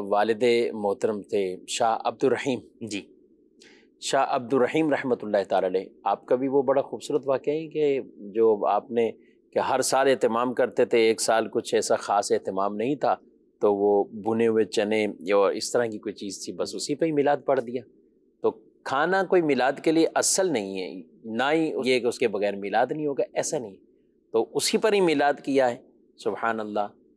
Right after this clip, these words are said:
Speaker 1: वही बारगाह रिसालत में ऐसा कबूल हुआ है कि ख्वाब में देखा कि नबी पाक सल्लल्लाहु अलैहि वसल्लम के सामने वही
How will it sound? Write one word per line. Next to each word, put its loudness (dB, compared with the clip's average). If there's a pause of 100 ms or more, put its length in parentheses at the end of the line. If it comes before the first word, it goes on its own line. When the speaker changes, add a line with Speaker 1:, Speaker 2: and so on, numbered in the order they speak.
Speaker 1:
वही 2
बारगाह 4
रिसालत 0
में -4
ऐसा -2
कबूल -4
हुआ 2
है 4
कि 2 (200)
ख्वाब -2
में -2
देखा 0
कि 0
नबी -8
पाक -2
सल्लल्लाहु -4
अलैहि -2
वसल्लम -6
के -6
सामने 0
वही -2